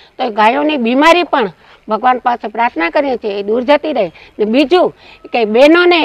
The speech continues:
એટલી પ્રાર્થના કરીએ છીએ કે જે જબલામાં કચરો ભરીને જે નાખે છે ને,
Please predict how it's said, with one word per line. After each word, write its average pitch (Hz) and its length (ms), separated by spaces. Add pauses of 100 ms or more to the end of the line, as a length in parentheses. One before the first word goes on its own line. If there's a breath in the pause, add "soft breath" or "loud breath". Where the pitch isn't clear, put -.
એટલી 311 240
પ્રાર્થના 302 520
કરીએ 330 300
છીએ 226 320 (320 soft breath)
કે 294 100
જે 320 160
જબલામાં 302 800
કચરો 285 340
ભરીને 320 440
જે 330 120
નાખે 302 360
છે 370 120
ને, 185 140